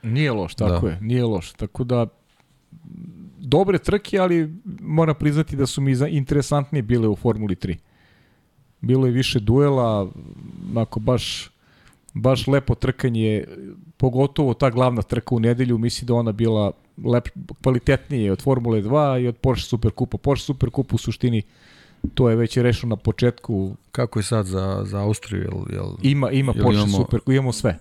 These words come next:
Speaker 2: Sve imamo, da, da.
Speaker 1: Imamo sve u Austriji, i Porsche,
Speaker 2: A,
Speaker 1: i
Speaker 2: to je
Speaker 1: trojka,
Speaker 2: super,
Speaker 1: i
Speaker 2: super
Speaker 1: dvojka,
Speaker 2: za sve
Speaker 1: da.
Speaker 2: koji idu tamo, ovaj, bit će, bit će
Speaker 1: Da,
Speaker 2: zanimljivo,
Speaker 1: e, pa da,
Speaker 2: da.
Speaker 1: tu su nam momci, došli su nam drugari u posetu, idu u Austriju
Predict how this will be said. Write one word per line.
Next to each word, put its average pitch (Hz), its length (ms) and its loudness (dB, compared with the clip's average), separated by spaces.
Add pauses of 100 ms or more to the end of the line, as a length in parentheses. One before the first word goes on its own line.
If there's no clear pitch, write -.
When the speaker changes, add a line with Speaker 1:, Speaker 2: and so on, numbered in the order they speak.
Speaker 2:
Sve - 260 2
imamo, 80 320 -4
da, 92 160 -6
da. 127 60 2
Speaker 1:
Imamo 123 220 2
sve 123 240 2
u 98 80 2
Austriji, 101 520 0
i 92 60 0
Porsche, 117 480 0
Speaker 2:
A, 101 80 4
Speaker 1:
i 90 40 0
Speaker 2:
to 113 120 0
je - 40 4
Speaker 1:
trojka, 127 220 4
Speaker 2:
super, 107 200 4
Speaker 1:
i 101 60 2
Speaker 2:
super 98 140 4 (120)
Speaker 1:
dvojka, 107 140 4
Speaker 2:
za 107 80 2
sve 98 140 4
Speaker 1:
da. 113 60 4
Speaker 2:
koji 110 180 0
idu 104 140 0
tamo, 98 320 0
ovaj, 90 200 -8
bit 98 220 -6
će, - 180 -6 (180)
bit 101 120 0
će 107 120 2
Speaker 1:
Da, 135 120 4
Speaker 2:
zanimljivo, 101 380 6
Speaker 1:
e, - 40 4
pa - 60 0
da, 139 80 4
Speaker 2:
da. 110 120 4
Speaker 1:
tu 160 180 0
su 160 160 0
nam 131 120 2
momci, 131 400 0
došli 123 260 2
su - 100 -4
nam 120 140 0
drugari 110 420 2 (580)
u 113 120 0
posetu, 135 480 2
idu 127 180 2
u 110 60 4
Austriju 123 600 2